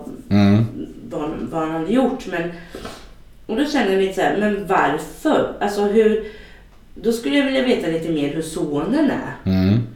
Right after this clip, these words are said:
Speaker 2: Eh,
Speaker 1: Var båda sjutton?
Speaker 2: Jag tror det.
Speaker 1: Mm.
Speaker 2: Mm, så de fyller ju snart arton.
Speaker 1: Ja.
Speaker 2: Jag fattar som att båda var sjutton.
Speaker 1: Mm.
Speaker 2: Ja. Sen kan ju han vara arton eller nitton för tiden.
Speaker 1: Ja, jo, men precis.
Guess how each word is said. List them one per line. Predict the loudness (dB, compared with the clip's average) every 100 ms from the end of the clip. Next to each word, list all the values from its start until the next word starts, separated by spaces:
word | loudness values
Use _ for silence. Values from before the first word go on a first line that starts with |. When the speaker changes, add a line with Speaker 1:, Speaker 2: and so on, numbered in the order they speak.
| -18 -20 -20 -20 -8
Speaker 2:
Eh, | -2 4 6
Speaker 1:
Var | 8
båda | 8 6
sjutton? | 4 2 0 -4 -18 -20 -20 -20 -20 -20 -20 -12 -2
Speaker 2:
Jag | 0 2
tror | 2 0
det. | -4 -4 2
Speaker 1:
Mm. | 6 6 2 -6
Speaker 2:
Mm, | -2 -2 -2 -6
så | -6
de | -6 -8 -8
fyller | -4 -2 -4
ju |
snart | -6 -6
arton. | -4 -4 -6 -2
Speaker 1:
Ja. | 4 4 4 -2 -14 -20 -8 -4 -4 -6 -16 -20 -20 -20 -20 -20 -18 -2
Speaker 2:
Jag | 0 2
fattar | 0 -2
som | -4 -4
att | -4 -4
båda | -2 -2
var | -4
sjutton. | -4 0 6 6
Speaker 1:
Mm. | 6 0 -12
Speaker 2:
Ja. | -10 -10 -10 -14 -20 -20
Sen | -4 -2 0
kan | 0 2
ju | 0
han | 0 -2
vara | -4 -4 -4
arton | -4 -4 -4
eller | -2
nitton | -2 -4 -4 -2 -2
för |
tiden. | -2 4 6
Speaker 1:
Ja, | 8 8
jo, | 8
men | 6 4
precis. | 4 4 2 -2 -12